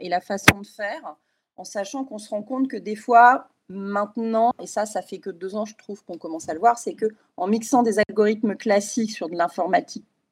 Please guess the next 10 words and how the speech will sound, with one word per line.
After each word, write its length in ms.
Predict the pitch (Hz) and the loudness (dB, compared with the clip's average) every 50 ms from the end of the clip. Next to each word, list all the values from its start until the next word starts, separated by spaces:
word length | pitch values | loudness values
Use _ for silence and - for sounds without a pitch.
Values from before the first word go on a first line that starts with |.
| _ _ _ | _ _ _
classique, 580 | - - 180 175 - - - - 208 208 208 | 0 2 2 2 2 0 -2 2 2 2 4
H 240 | - 165 165 - - | 2 0 0 -2 -4
P 100 | - 175 | -4 -4
C 200 | 165 - - 196 | -4 -2 -2 0
accéléré, 580 | 175 156 156 - - 170 165 170 180 175 180 180 - - - _ _ _ _ _ | 0 0 -2 -4 -4 0 4 6 6 4 4 0 -8 -20 -20 _ _ _ _ _
et, 240 | 208 233 247 247 240 - | 8 8 10 8 8 6
euh, 160 | - 175 180 | 6 2 2
des 140 | 170 180 196 | 2 0 -6
bouts 160 | 170 202 233 | -4 -4 0
d'algorithmes 260 | 220 233 220 202 196 | 2 2 2 2 -2